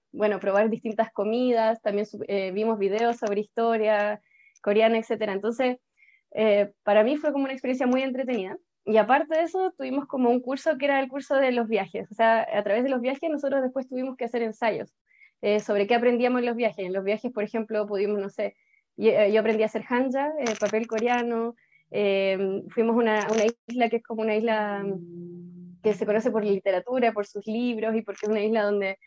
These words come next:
muchas personas van a tener citas <laughs> como romántica, donde se han grabado muchos dramas. Em, fuimos a, a ciudades tra-, como a ciudades tradicionales donde había muchos templos,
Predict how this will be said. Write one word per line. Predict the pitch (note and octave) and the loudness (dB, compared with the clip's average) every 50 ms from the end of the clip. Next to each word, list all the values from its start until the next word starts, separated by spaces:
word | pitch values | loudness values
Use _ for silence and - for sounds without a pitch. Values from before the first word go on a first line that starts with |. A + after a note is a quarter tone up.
| _ _ _ | _ _ _
muchas | G#3 G#3 G#3 A#3 | -4 -4 -2 -2
personas | A#3 A3+ G#3+ - A3+ A3+ | -2 -2 -4 -2 -4 -4
van | A3+ G#3+ G#3 | -4 -4 -4
a | G#3 | -6
tener | G3 G3 G3 G3+ | -6 -6 -8 -8
citas | - - A#3+ A#3 A#3 - A3 B3+ | -8 -6 -6 -4 -2 -2 -2 -2
<laughs> | G#3+ A3 A3+ A#3+ B3+ F4 D4+ C#4+ - - - - - - - | -2 -6 -8 -6 -4 -2 -2 -4 -4 -10 -18 -20 -20 -6 -2
como | A3+ A#3 A3 | 0 2 2
romántica, | G#3 G#3 G3+ G3+ G3+ A3 A3+ - A#3 G#3 - G#3 G#3 G3+ | 2 2 0 0 -2 -2 -2 -4 -6 -6 -6 -6 -6 -4
donde | G3+ G3 G3+ | -6 -6 -6
se | G#3 | -6
han | G#3 G3+ | -6 -6
grabado | G3+ G3 F#3+ G3 G3 G3 | -6 -6 -6 -6 -6 -6
muchos | G3 G3+ G3+ - _ _ _ _ | -8 -10 -10 -12 _ _ _ _
dramas. | A3 G#3 G3 F#3+ F3 F#3 F#3+ G3+ A3 - _ _ _ _ - - - - - _ _ | -10 -8 -6 -4 -4 -4 -6 -8 -10 -12 _ _ _ _ -20 -20 -20 -20 -20 _ _
Em, | - G3+ G3+ G3 F#3+ F#3+ F#3 F#3 F#3 F3+ F3+ F3+ F3+ F3+ F3+ F#3 - A3 - | -2 -2 0 0 0 0 -2 -2 -2 -4 -4 -4 -4 -6 -6 -8 -10 -4 0
fuimos | A3 G#3+ A3 A#3 A3+ | 0 2 2 4 4
a, | A#3 G#3 G3+ G3 F#3+ F3+ F#3 - | 4 2 2 0 -2 -2 -4 -6
a | G3+ G3 | -8 -8
ciudades | - - G3+ G3 G3 G3+ G#3 A3 G#3 - - | -6 -4 -2 -2 0 0 -2 -2 -4 -6 -4
tra-, | G#3+ G3 F#3+ - | -4 -4 -4 -4
como | G3 G3 G3+ F#3 | -6 -6 -6 -6
a | F#3 F#3 F#3 F#3 F3+ | -6 -6 -6 -8 -10
ciudades | F#3 - G3 F#3+ G#3 G#3 | -8 -6 -4 -4 -4 -4
tradicionales | - G3+ F#3+ G3+ G3+ - F#3+ F3+ G3 G#3+ A#3 A#3+ A#3+ A#3 A3+ G#3+ | -4 -4 -4 -4 -4 -6 -6 -4 -2 -2 -2 -2 -2 -2 -4 -4
donde | A3 G#3 G3+ G3 | -4 -4 -2 -2
había | F#3+ F#3+ G3+ G3 | -2 -2 -2 -2
muchos | G3+ G#3 G#3 - A3 - _ | -2 -4 -6 -8 -12 -12 _
templos, | - G#3+ G#3+ G#3+ A3 - - G3+ G3+ G3+ G3+ G3+ | -4 -4 -4 -4 -4 -6 -8 -6 -6 -6 -6 -8